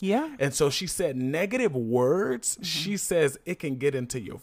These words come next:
Speaker 2: furniture, it can
Speaker 1: Mm-hmm.
Speaker 2: get into your couch, it can get into the
Speaker 1: Yeah.
Speaker 2: rugs.
Speaker 1: Wow.
Speaker 2: And she said, once you begin to spew this stuff in your house,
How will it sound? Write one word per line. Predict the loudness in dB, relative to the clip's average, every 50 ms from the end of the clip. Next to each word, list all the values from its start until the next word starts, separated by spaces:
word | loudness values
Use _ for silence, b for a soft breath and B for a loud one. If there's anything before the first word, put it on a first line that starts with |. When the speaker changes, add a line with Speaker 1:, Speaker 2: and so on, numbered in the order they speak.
| -6 -2
Speaker 2:
furniture, | 0 0 2 0 -2 -2 -2 -4 -4
it | -4 -4 -4
can | -4 -4
Speaker 1:
Mm-hmm. | -2
Speaker 2:
get | -2 -2 -4
into | -4 -6 -8 -10
your | -12 -12 -14 -14 -14 -4
couch, | -2 0 0 0 0 -2 -4 -8
it | -8 -6
can | -4 -2
get | 0 2 4 4 4 4
into | 4 4
the | 4 4 2
Speaker 1:
Yeah. | 2 2 4
Speaker 2:
rugs. | 4 6 6 6 6 4 4 2 -2 -6
Speaker 1:
Wow. | -4 -4 -2 -2 2 2
Speaker 2:
And | 2 2
she | 2 0 -2
said, | 0 0 0
once | 2 4 2 2 2 2 -2
you | -2
begin | -2 -4 -2 0 0 0 0 0
to | -2 -2 -2
spew | 0 0 0 -2 -4 -4 -4 -4
this | -2 -2 -4 -4
stuff | -4 -2 -2 -4 -2 -2
in | -4 -4
your | -2 -4 -4
house, | -4 -2 -2 0 0 -2 -4